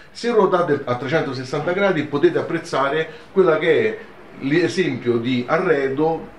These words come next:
ovviamente con il lavello, piano cottura e tutti i vari scompartimenti. Continuando la rotazione, vediamo subito attraverso questo passaggio la comunicazione con la cucina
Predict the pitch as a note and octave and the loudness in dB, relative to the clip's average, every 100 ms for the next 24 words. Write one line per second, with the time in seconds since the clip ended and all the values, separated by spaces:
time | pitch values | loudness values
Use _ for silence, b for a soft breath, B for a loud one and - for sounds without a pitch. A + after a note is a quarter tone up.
0 | - C#3 C#3 D3+ C#3 B2+ C3+ C#3+ C3 A2+ | -6 -2 2 2 2 -2 -2 2 2 4
1 | A2+ A#2+ D#3+ D#3 C#3 A#2 A2+ G#2+ G#2 - | 4 4 4 4 2 2 2 0 -2 2
2 | F3 E3+ E3 D#3 - - - B2+ D#3+ D3 | 4 6 4 2 -4 -12 -6 -2 0 -2
3 | C#3 C3 B2+ B2+ B2+ B2+ A#2+ A#2+ A#2+ - | 0 2 4 2 2 2 2 0 -2 -2
4 | A2+ - G2 F2 D#2+ F2 - B B B | -2 -4 -4 -6 -8 -14 -18 B B B
5 | - A#3 F#3+ F#3 G#3 F3+ D#3 D#3+ D#3 C#3 | 2 2 4 2 2 2 2 4 4 2
6 | - C3 A2 B2 B2 C#3 F#3+ G3 E3+ E3+ | 0 0 2 2 2 2 2 2 0 -2
7 | C3+ A#2+ A#2 D#3 F3 F3+ D3+ B2 B2 A#2+ | 0 0 0 2 0 0 -2 -2 -2 -2
8 | A#2+ A#2 C#3 F2+ F2+ G2 C3+ B B - | -2 -2 -2 -2 -2 -2 -2 B B 0
9 | E3 G3+ G#3 G#3 G#3 - G#3 D#3+ C3 D#3 | 2 4 2 4 2 0 -2 0 0 2
10 | D3 A#2+ A#2+ D3 D#3 G3 G3+ A3 A3+ | 2 4 2 0 -2 -4 -2 0 0